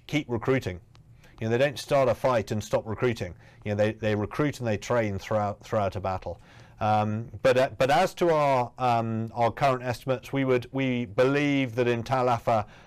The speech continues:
there are about two thousand fighters, uh, and in the Middle Euphrates somewhere between five and ten thousand, something o-, of that order. But as I say, you know, those, those are, those are broad figures, and it, it is very, very difficult,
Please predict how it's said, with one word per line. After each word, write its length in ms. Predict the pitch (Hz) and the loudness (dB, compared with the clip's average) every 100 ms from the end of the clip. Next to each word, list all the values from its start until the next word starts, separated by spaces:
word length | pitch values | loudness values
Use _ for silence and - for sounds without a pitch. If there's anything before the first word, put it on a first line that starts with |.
| - | -4
there 100 | 120 | 2
are 80 | 117 | 4
about 500 | 110 147 135 - - - | 4 2 2 0 -10 -4
two 180 | 139 | -2
thousand 380 | 120 123 110 113 | 0 2 0 0
fighters, 520 | 104 123 123 147 139 - - - | 0 2 2 0 -4 -12 -20 -8
uh, 300 | 117 113 113 113 | 0 4 4 2
and 180 | 135 135 | 0 0
in 140 | 127 | 0
the 60 | 123 | 0
Middle 200 | 143 151 | 0 2
Euphrates 800 | 147 120 143 131 131 127 117 - - - | 0 2 2 2 0 -2 -2 -8 -20 -20
somewhere 400 | - 165 151 135 | -2 0 4 2
between 420 | 123 110 123 120 | 2 0 2 2
five 380 | 113 - 123 110 | 0 2 2 2
and 120 | 107 | 0
ten 220 | 101 110 104 | -2 -2 0
thousand, 480 | 104 98 101 92 | 0 -2 -2 -6
something 500 | - 139 139 135 123 110 | -2 -2 -2 -6 -6 -2
o-, 200 | 113 113 | 0 2
of 220 | 113 107 | 0 -2
that 220 | 107 98 | 0 -2
order. 320 | 110 98 92 85 - - - | -2 -2 -2 -6 -10 -20 -2
But 120 | 120 | 2
as 200 | 139 120 | 2 2
I 60 | 135 | 2
say, 200 | 113 104 | 2 2
you 60 | 117 | -2
know, 100 | 113 | 2
those, 240 | 123 127 135 127 | 2 2 -2 0
those 240 | 127 110 | 0 2
are, 280 | 117 113 104 - - | 4 4 2 -4 -12
those 200 | 120 113 | -2 2
are 80 | 113 | 4
broad 580 | 101 - 120 127 123 110 | 2 2 4 6 4 2
figures, 480 | - 117 101 95 92 | -2 -4 -2 -4 -4
and 140 | 104 | -4
it, 160 | 104 98 | -4 -6
it 220 | 113 107 | -8 -4
is 120 | 110 | -4
very, 300 | 101 104 117 | 0 2 2
very 220 | 113 110 104 | 2 0 0
difficult, 460 | 98 - 95 - | -2 -4 -8 -8